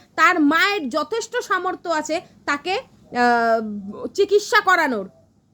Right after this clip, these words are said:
তার মা তাকে বিএমটি করাচ্ছে না, এমন একটা চিকিৎসা করাচ্ছে যেই চিকিৎসাটা তার মা নিজের ইনকামে চালিয়ে নিতে পারবে, যেটা নাকি ওই বাচ্চাটির বাবা নিজে বসে বলছে যে আমরা বছরে চালিয়ে নিতে পারবো, যেই টাকাটা খরচ হবে,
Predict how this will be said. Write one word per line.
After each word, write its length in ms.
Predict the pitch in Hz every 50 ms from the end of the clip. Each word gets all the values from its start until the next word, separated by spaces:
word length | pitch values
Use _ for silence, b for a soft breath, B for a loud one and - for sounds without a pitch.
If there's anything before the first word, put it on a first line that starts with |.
| _ _ _ _ -
তার 220 | 311 349 359 330
মা 300 | 294 294 320 349 381 392 -
তাকে 240 | 359 349 - 403 381
বিএমটি 460 | 262 247 294 339 359 370 339 349 415
করাচ্ছে 440 | - 359 349 330 349 349 359 403 381
না, 120 | 403 403 330
এমন 300 | 269 294 302 339 381 403
একটা 240 | 403 403 - 415 -
চিকিৎসা 480 | - 370 285 339 359 349 - 381 359
করাচ্ছে 420 | 359 339 311 311 339 339 - 440 381
যেই 220 | 294 330 330 294
চিকিৎসাটা 540 | - 330 294 - 339 - - 359 330 - -
তার 260 | - 320 311 302 294
মা 320 | 277 269 285 311 359 415 403 B B B B B _ _ _ -
নিজের 520 | 277 269 285 311 320 285 415 403 403 330 -
ইনকামে 460 | - 349 370 381 359 427 427 403 427
চালিয়ে 360 | 415 403 349 320 320 339 349 349
নিতে 240 | 339 349 262 349 -
পারবে, 320 | - 339 320 277 277 277
যেটা 300 | 233 285 277 285 381 381
নাকি 240 | 381 359 285 311 370
ওই 160 | 349 339 330
বাচ্চাটির 560 | 240 254 262 269 - - 339 311 381 392 330
বাবা 320 | 233 190 269 262 285 330 440 466 453
নিজে 180 | 415 359 392 349
বসে 280 | 285 320 320 - 330
বলছে 320 | 269 262 269 262 254 349 339
যে 120 | 285 370
আমরা 300 | 339 285 262 269 302 330
বছরে 400 | 302 285 254 254 - 302 302 311
চালিয়ে 340 | 277 311 262 262 277 294 302
নিতে 240 | 302 311 262 330 320
পারবো, 380 | - 392 415 403 302 254 240
যেই 200 | 233 262 294 302
টাকাটা 340 | 247 277 269 285 302 294 285
খরচ 340 | 269 269 269 277 277 269 294
হবে, 240 | 285 247 233 190